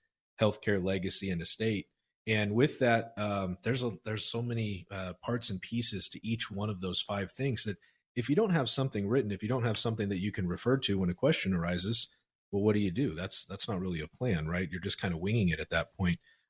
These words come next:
Um, so you need to have something reliable that you can re-, uh, that you can turn to. Uh, now, a written plan doesn't have to be this,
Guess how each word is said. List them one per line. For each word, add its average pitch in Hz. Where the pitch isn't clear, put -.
Um, 110
so 131
you 147
need 175
to 139
have 127
something 123
reliable 107
that 98
you 95
can 95
re-, 95
uh, 95
that 95
you 107
can 92
turn 123
to. 117
Uh, 117
now, 139
a 127
written 135
plan 127
doesn't 113
have 110
to 104
be 107
this, 98